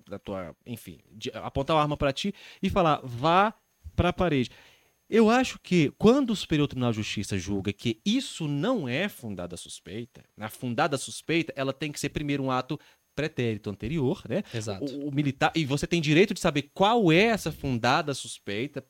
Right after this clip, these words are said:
Speaker 1: pra, pra busca pessoal, por exemplo. Eu acho que isso protege a sociedade, né? Porque aí você vai tá fazendo o quê? Um controle social, uma barreira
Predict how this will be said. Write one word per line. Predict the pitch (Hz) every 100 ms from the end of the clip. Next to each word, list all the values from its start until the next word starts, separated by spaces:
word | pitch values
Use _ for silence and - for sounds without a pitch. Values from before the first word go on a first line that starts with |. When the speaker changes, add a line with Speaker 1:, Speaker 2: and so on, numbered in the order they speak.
| -
Speaker 1:
pra, | 107
pra | - 101 -
busca | 107 104 -
pessoal, | - 98 - 98 131
por | -
exemplo. | 92 107 190 - - - - -
Eu | 202 190
acho | 240 -
que | -
isso | 226 - 254
protege | - 220 - 247 208 -
a | - 220 302
sociedade, | - - 254 277 - 359 359 185 226 269 139 98 -
né? | - 190
Porque | 247 160 208
aí | 165 262
você | 254 240 226
vai | 202
tá | 196 190
fazendo | 185 170 220
o |
quê? | - 147
Um | 160
controle | 180 185 156 170 226
social, | 226 175 147 - 98
uma | 131
barreira | 139 117 120 139 208 240